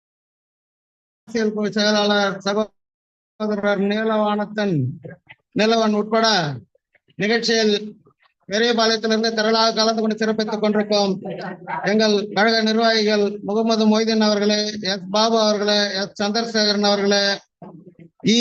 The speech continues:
ராஜா அவர்களே, அப்புன் அவர்களே, துமன் அவர்களே, கார்த்திகன் அவர்களே, பார்த்திபன் அவர்களே, இறுதியாக நன்றி உரையாற்றிருக்கின்ற அன்பு தம்பி இளைஞரணி அமைப்பாளர் ஐ ராஜா அவர்களே, மற்றும்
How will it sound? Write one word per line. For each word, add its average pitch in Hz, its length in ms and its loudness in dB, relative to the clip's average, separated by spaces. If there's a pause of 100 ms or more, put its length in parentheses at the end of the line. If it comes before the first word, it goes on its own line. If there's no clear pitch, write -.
ராஜா 214 380 2
அவர்களே, 202 420 2 (220)
அப்புன் 208 360 -2
அவர்களே, 202 380 0 (280)
துமன் 220 320 2
அவர்களே, 202 360 2 (140)
கார்த்திகன் 208 540 -2
அவர்களே, 196 280 0 (120)
பார்த்திபன் 208 580 0
அவர்களே, 196 340 0 (580)
இறுதியாக 220 600 2
நன்றி 220 340 2
உரையாற்றிருக்கின்ற 208 800 0 (380)
அன்பு 214 360 2
தம்பி 208 320 2 (340)
இளைஞரணி 214 540 2 (260)
அமைப்பாளர் 208 840 2 (1040)
ஐ 202 100 2 (100)
ராஜா 214 340 2
அவர்களே, 196 380 0 (240)
மற்றும் 208 440 0